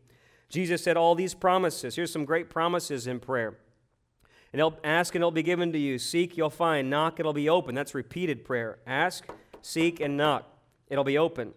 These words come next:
"Everyone who asks is gonna receive. Everyone seeks, they're gonna find. And if you knock, it's gonna be open." Jesus said, "All things, whatever you ask in prayer, if you believe it, you'll receive it." And if you can believe everything is possible to him,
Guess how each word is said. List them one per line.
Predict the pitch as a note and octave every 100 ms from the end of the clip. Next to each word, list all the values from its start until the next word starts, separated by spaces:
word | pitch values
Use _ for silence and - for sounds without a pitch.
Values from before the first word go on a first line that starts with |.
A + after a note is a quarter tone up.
| _
"Everyone | D3 E3+ F3+
who | E3+
asks | E3 F3 F#3+ -
is |
gonna | F3 D#3+
receive. | D#3 - F#3+ C#3+
Everyone | D3 D#3 D3+ D3
seeks, | C#3+ F#3+ F#3+ -
they're | D#3
gonna | D#3+
find. | D#3 F3 D#3 C#3
And | C3 - -
if | C#3+ D3+
you | D3
knock, | C#3+ D#3 E3
it's | D3+
gonna | - C#3+
be | C#3 C#3+
open." | D3 D3 A#2+ A#2 _ _ _ _ _ _ _ _ _ _ _
Jesus | - E3+ E3+
said, | E3+ E3
"All | E3 F3
things, | F#3+ F3+
whatever | E3 F3
you | F3
ask | E3 F3 F3+ -
in | D#3+
prayer, | D#3+ C#3+
if | C#3
you |
believe | C#3 C#3+ D#3+ F#3
it, | G3+
you'll | D3+ C#3+
receive | D3 - - F3+ A2+
it." | G#2 - _ _ _ _ _ -
And |
if | D3+
you | G3
can | G3 F#3
believe | F3 F#3+ A3+ G3+
everything | G3 F#3+ F#3+
is | F3 -
possible | F#3+ G3 F#3+ F#3+ F#3
to | E3 D#3
him, | F3 G3+ A3